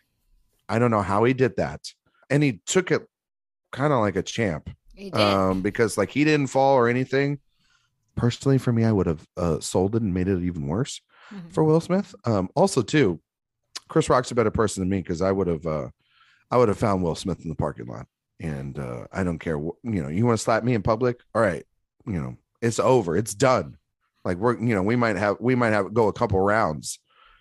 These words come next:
Speaker 1: Um, it might be Ali Frazier. You know, you play, obviously, Muhammad Ali. I will play Frazier. Um, <laughs> and I just,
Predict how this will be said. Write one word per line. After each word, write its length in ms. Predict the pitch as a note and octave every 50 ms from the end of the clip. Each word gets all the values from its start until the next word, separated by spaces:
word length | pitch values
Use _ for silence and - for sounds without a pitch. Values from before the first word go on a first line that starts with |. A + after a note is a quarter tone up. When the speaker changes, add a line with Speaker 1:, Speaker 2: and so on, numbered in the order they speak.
| _ _ -
Speaker 1:
Um, 260 | F2 F2 F2 E2+ D2+
it 120 | - A2 A#2
might 160 | A2+ A2 G#2+ F#2+
be 140 | A2 G#2+ G2
Ali 300 | G2+ G#2 G2+ G#2+ G#2 F#2+
Frazier. 440 | - - A2 G#2 F#2 - - - _ _ _ _ _ _ _ _ _
You 80 | F#2+ E2+
know, 80 | D#2 D2+
you 300 | D#2+ E2+ G2 B2 C#3+ D3
play, 280 | A#2+ B2+ D3 C3 B2+ B2
obviously, 440 | A2+ A#2 A2+ A2+ G#2+ - - B2+ A#2+
Muhammad 360 | A2 G#2+ G#2 A2 G#2+ G#2+ G#2+
Ali. 240 | G#2 F#2 F#2+ G2+ G2
I 200 | D#2+ F#2+ G2+ G#2
will 100 | G2+ F#2+ F2
play 200 | G2+ G2+ F#2 D#2+
Frazier. 380 | - - E2 C#2 C2 - - _ _ - - _ - - - - _ -
Um, 440 | - F#2+ F#2+ F#2 F#2+ F2+ F2+ F2+ - - A2+ - -
<laughs> 220 | D3+ C#3+ C3 -
and 360 | - C#3 A#2+ A2+ A2 G2+ G2 G2+ - - _ _ _ _ _ _ _ _ _ _ _ _ -
I 200 | G#2+ A#2 C3+ D3+
just, 580 | C#3+ C#3+ E3 D#3+ D3+ - - - - - -